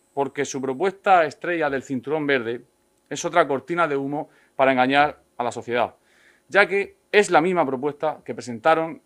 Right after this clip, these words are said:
en el Congreso hace un año a su propio gobierno para ejecutarlo con el presupuesto de dos mil veintiuno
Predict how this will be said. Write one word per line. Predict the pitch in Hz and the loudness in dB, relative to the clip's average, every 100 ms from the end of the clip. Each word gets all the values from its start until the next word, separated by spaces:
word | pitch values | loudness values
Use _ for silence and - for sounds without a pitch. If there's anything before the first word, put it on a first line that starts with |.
| - | -4
en | 127 | -4
el | 123 | -4
Congreso | 123 123 170 - - | -4 -2 -2 -2 -2
hace | 165 175 | -2 -2
un | 147 | -4
año | 147 147 147 | -4 -6 -4
a | 147 | -4
su | 147 139 | -2 -4
propio | 180 180 | -4 -2
gobierno | 165 214 156 104 _ _ _ _ | 0 -2 -2 -8 _ _ _ _
para | - 151 | 2 2
ejecutarlo | 143 139 190 202 156 | 2 -2 2 2 2
con | |
el | 143 | 0
presupuesto | 135 123 135 185 - | -2 -8 -4 -4 -2
de | 131 | -2
dos | 131 | -2
mil | 180 | -4
veintiuno | 180 170 135 131 131 | -4 -6 -6 -6 -6